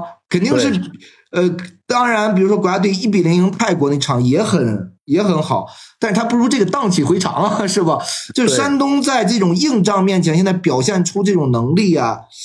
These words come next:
Speaker 1: 我觉得有点超出我之前对他的一个预期了啊。
Speaker 2: 嗯。
Speaker 1: 我认为他，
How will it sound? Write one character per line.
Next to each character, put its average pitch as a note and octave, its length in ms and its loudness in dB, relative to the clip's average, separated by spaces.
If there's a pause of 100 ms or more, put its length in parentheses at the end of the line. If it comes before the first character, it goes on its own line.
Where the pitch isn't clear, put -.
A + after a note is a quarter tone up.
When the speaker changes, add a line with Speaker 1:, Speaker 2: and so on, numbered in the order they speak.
(380)
Speaker 1:
我 C#3+ 200 0
觉 D#3+ 120 2
得 B3 160 0
有 F3+ 120 2
点 C#3+ 220 -2
超 A#3 300 0
出 A3+ 340 0
我 B2 180 0
之 F3+ 220 0
前 C3 520 -2
对 D#3 180 0
他 D#3 340 -4
的 D3 140 0
一 A2 140 0
个 B2+ 680 -2 (100)
预 E3+ 120 2
期 E3 220 0
了 D3+ 240 -2
啊。 G#2 160 -2
Speaker 2:
嗯。 F2+ 60 -6 (380)
Speaker 1:
我 C#3 180 2
认 G#3+ 200 0
为 F#3+ 400 0 (280)
他， F#3 340 -2